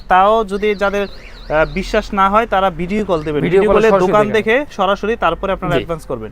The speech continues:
Speaker 2: আমাদের রাস্তার পাশে শোরুম ভাই, যারা চান সরাসরি চলে আসবেন, ওয়েলকাম আপনাদের। আইসা দেখা শুনে আপনি অর্ডার করে যাবেন
Speaker 1: আচ্ছা।
Speaker 2: অথবা নিয়ে যাবেন, কোনো সমস্যা নেই। আর
Speaker 1: ওকে।
Speaker 2: যারা অনলাইন অর্ডার করবেন তাদের জন্য বলবো, অবশ্যই আপনি আমাদের সাথে যোগাযোগ করার পরে মালটা যখন আপনি হাতে পাবেন তখন টাকা দিবেন।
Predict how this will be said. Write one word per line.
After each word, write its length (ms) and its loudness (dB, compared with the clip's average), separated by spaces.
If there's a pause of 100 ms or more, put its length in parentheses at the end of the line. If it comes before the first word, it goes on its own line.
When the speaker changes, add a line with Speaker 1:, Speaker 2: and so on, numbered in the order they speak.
Speaker 2:
আমাদের 260 -4
রাস্তার 300 0
পাশে 240 -4
শোরুম 300 -4
ভাই, 140 -4
যারা 180 0
চান 320 0
সরাসরি 340 -6
চলে 260 0
আসবেন, 360 0 (560)
ওয়েলকাম 380 2
আপনাদের। 380 -4
আইসা 340 -2
দেখা 340 -2
শুনে 220 -4
আপনি 140 -4
অর্ডার 220 0
করে 200 -4
যাবেন 240 0
Speaker 1:
আচ্ছা। 480 -2
Speaker 2:
অথবা 220 2
নিয়ে 200 6
যাবেন, 260 2
কোনো 180 -4
সমস্যা 360 -6
নেই। 120 -12 (400)
আর 80 -8
Speaker 1:
ওকে। 100 0
Speaker 2:
যারা 180 4
অনলাইন 240 0
অর্ডার 180 2
করবেন 220 -2
তাদের 240 -2
জন্য 180 -4
বলবো, 340 -4 (400)
অবশ্যই 440 -2
আপনি 160 -2
আমাদের 240 -4
সাথে 220 -6
যোগাযোগ 420 2
করার 240 4
পরে 200 0
মালটা 380 -2
যখন 400 -4
আপনি 180 0
হাতে 360 0
পাবেন 260 -2
তখন 300 0
টাকা 220 0
দিবেন। 240 -10